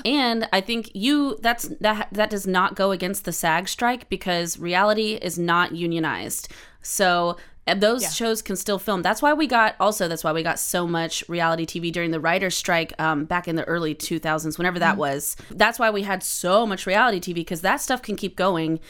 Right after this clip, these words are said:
Speaker 2: And so it would not shock
Speaker 1: Yep.
Speaker 2: me at all to hear that he's gonna go on some kind of reality show. And honestly, he would be a really good investment for that because people are the most interested in him right now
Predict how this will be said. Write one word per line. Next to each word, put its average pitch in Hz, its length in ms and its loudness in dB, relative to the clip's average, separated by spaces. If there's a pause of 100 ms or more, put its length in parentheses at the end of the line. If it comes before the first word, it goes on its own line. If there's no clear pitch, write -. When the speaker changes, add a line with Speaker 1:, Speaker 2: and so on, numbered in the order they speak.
(300)
Speaker 2:
And 190 320 0
so 190 220 2
it 208 80 2
would 226 160 4
not 269 240 4
shock 240 240 2
Speaker 1:
Yep. 208 100 0
Speaker 2:
me 202 100 -2
at 180 120 0
all 170 380 2
to - 140 -6
hear 180 220 -2
that 165 220 -4
he's 165 240 -6
gonna 165 180 -2
go 160 220 -2
on 160 180 -2
some 165 180 -4
kind 156 200 -4
of 147 60 -4
reality 151 340 -2
show. 151 420 -2
And 180 260 -4
honestly, 254 600 2 (380)
he 262 180 -2
would 247 160 0
be 247 140 2
a 214 60 4
really 214 300 2
good 196 220 2
investment 180 540 0
for 160 80 -8
that 156 180 2
because 190 220 -4
people 208 280 -2
are 190 140 4
the 180 100 -2
most 254 280 2
interested 208 400 -2
in 180 60 0
him 165 200 2
right 185 240 2
now 175 360 0